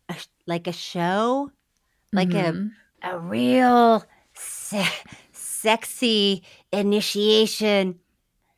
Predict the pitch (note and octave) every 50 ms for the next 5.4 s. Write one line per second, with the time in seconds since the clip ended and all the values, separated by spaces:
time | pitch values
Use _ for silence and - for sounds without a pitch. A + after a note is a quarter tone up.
0 | _ _ _ - G3 G3 G3 F#3 F3+ F3+ F3+ F3+ E3+ E3+ E3 D#3 D#3 D3+ D#3 _
1 | _ _ _ _ _ _ - E3 E3 - - - - E3+ D#3+ F3+ B3 D4+ D4+ -
2 | - - - _ _ _ - F3 F3+ F3+ F#3+ G3 G#3 G#3+ G#3+ G3 F#3 F3 E3 E3+
3 | D#3+ - F3+ F#3+ F#3+ G3+ G#3 - F3+ E3 D#3+ D3+ D3+ D3+ _ _ - F3 D#3+ E3
4 | E3 - - F3 F3+ F3 - F3 D#3 D3+ - - E3+ D3+ - D#3 - - - B2
5 | - - _ - - - - -